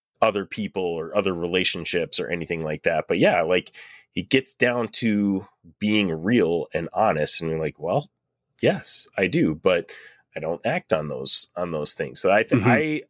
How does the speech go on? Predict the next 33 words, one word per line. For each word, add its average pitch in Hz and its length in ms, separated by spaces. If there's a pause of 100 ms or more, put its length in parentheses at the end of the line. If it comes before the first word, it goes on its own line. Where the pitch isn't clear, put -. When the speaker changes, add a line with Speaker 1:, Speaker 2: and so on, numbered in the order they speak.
(120)
Speaker 1:
agree 110 440
with 107 220
you 92 80
there. 82 380 (480)
And 113 120
then 127 200
when 113 160
we 107 100
get 139 340
that 95 300
flip - 580 (720)
of 92 420 (120)
just, - 500
you 98 160
know, 80 240 (220)
where 92 240 (260)
the 92 140
movie 92 320
kinda 90 320
goes 92 260
bonkers 92 800
and 87 240
just 87 320 (480)
flips - 540
from 98 540 (260)
the 95 60
grounded 117 460
realism 120 540
with 110 140
the - 80
touch - 640 (360)
of 135 220
crazy 160 640